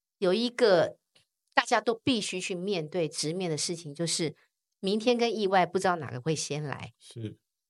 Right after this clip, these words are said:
Speaker 1: 那所以如果两个圆密合度太高，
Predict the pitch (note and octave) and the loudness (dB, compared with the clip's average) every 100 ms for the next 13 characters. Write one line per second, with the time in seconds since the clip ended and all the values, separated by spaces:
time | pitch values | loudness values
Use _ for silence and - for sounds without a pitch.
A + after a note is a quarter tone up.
0 | _ - E4 D#4+ C4+ A3+ B3+ D#4 A#3 E3+ | _ 0 2 6 8 10 10 10 6 4
1 | E3+ D#3+ E3+ A#3 D#4 B3+ C#3 E3+ G3 F#3 | 2 2 0 2 2 2 2 0 2 0
2 | G3+ E3+ E3 D3 D3+ | 0 -2 2 2 0